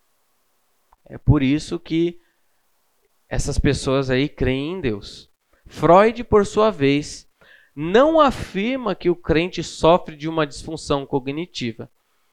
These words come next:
Ele afirma que a crença em Deus é uma ilusão, mas ela conta com alguma utilidade, em particular ao permitir a vida neste mundo frio, triste e miserável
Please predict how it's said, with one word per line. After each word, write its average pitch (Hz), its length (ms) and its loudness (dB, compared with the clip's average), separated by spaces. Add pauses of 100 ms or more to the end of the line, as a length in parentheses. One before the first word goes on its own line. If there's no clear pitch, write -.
(200)
Ele 160 200 6
afirma 185 420 2
que 196 140 0
a 185 100 4
crença 226 480 0
em 220 100 -8
Deus 165 320 2
é 185 60 2
uma 180 220 -2
ilusão, 156 760 -2 (1400)
mas 151 360 2
ela 160 300 6
conta 240 760 2
com 214 300 2
alguma 202 420 6
utilidade, 214 960 2 (480)
em 147 80 -6
particular 160 760 0
ao 190 100 0
permitir 185 640 -4
a 180 100 2
vida 156 420 -2
neste 156 300 -4
mundo 151 260 -6
frio, 190 460 -4
triste 196 720 -4 (320)
e 170 140 2
miserável 143 840 0